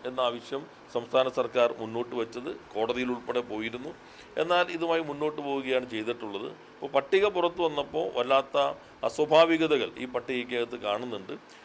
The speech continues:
പരമാവധി പേരെ ഇതിനകത്ത് ഉൾപ്പെടുത്താൻ ആവശ്യമായിട്ടുള്ള എല്ലാ പ്രവർത്തനങ്ങളും സർക്കാർ തന്നെ ഏകോപിപ്പിക്കണമെന്നാണ് കണ്ടിട്ടുള്ളത്.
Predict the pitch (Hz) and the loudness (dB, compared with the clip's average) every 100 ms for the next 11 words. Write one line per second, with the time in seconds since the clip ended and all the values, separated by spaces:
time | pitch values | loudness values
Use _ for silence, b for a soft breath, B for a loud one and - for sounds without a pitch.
0 | - - 143 180 196 208 202 170 165 165 | 0 4 6 8 8 6 2 4 4 2
1 | 156 151 143 135 127 135 135 139 127 127 | 0 0 0 -4 -4 -4 0 2 2 0
2 | 127 117 113 113 107 117 - 120 120 147 | -2 0 0 -2 -2 -2 0 -2 4 6
3 | 151 131 131 - 135 110 87 - 117 113 | 6 4 2 0 -2 -2 -4 -2 -2 4
4 | 147 147 135 127 151 B B - 120 127 | 4 4 -2 -4 -4 B B 0 4 4
5 | 127 127 120 120 117 113 113 110 104 120 | 2 -2 -6 -4 -2 -2 -2 -2 -4 -4
6 | 110 95 107 | -6 -10 -10